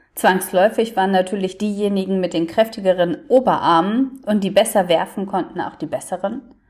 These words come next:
Sind es aber die besseren Sportler oder die beweglicheren Menschen? Nein. Die Schwierigkeit, die aber da entstanden ist, ist,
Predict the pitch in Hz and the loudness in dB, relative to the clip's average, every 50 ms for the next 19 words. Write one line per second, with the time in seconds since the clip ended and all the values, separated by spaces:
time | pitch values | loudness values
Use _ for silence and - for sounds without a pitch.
0 | _ _ _ - - - - _ - 247 285 302 311 294 - 269 233 214 214 196 | _ _ _ -20 -20 -20 -18 _ 2 4 4 4 4 2 2 0 2 2 0 0
1 | 202 196 - - - 208 202 202 202 - 196 175 170 165 - - - _ - 123 | 0 -2 -4 -2 -2 -2 0 0 -4 -8 -8 -6 -6 -6 -8 -8 -12 _ -6 -4
2 | 120 185 240 247 - 294 269 240 202 208 202 196 190 196 202 - 170 170 180 180 | -2 -2 -4 -2 -2 0 0 2 2 0 0 -2 -2 -4 -6 -6 -4 -2 -4 -4
3 | 202 - - 233 220 226 - 185 180 175 160 165 156 147 151 185 220 - - 277 | -4 -4 -4 -6 -4 -4 -6 -6 -6 -4 -2 -2 -2 -2 -2 -4 -6 -4 0 0
4 | 269 269 - - - 285 302 320 359 359 269 170 135 - - - - - _ _ | 0 0 -2 -4 -2 0 2 4 4 4 4 4 2 0 -2 -8 -16 -20 _ _
5 | _ _ _ _ _ _ _ _ _ 190 185 - - 202 226 285 359 381 403 403 | _ _ _ _ _ _ _ _ _ -2 -2 -2 -2 0 2 2 4 4 2 -2
6 | 403 - - - 226 165 - - - - - _ _ _ _ _ - 196 180 - | -2 -6 -4 -2 -2 -2 -2 -8 -12 -16 -20 _ _ _ _ _ 0 2 2 2
7 | 175 170 160 156 151 160 151 151 143 - - 165 - - - 262 311 403 - - | 2 2 0 0 2 2 2 2 0 -2 -4 -8 -6 -2 0 0 0 0 -4 -6
8 | 247 196 - - 151 143 - - - - 185 196 190 196 - | -6 -6 -4 -6 -8 -10 -12 -14 -12 -6 -6 -6 -6 -6 -12